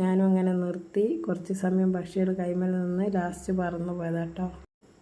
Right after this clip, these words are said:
ചിലപ്പോൾ പല്ലീനെ വരെ പേടിയുള്ള ഞാനാണ്.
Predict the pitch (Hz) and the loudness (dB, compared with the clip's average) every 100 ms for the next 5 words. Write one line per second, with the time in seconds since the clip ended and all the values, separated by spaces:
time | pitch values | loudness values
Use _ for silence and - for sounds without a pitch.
0 | _ _ - 185 180 180 208 208 202 202 | _ _ -2 2 2 2 0 2 2 4
1 | 208 214 202 190 180 175 180 170 170 170 | 6 6 4 2 2 -2 -2 -2 -2 -2
2 | 170 170 170 160 160 160 | -4 -6 -6 -6 -6 -6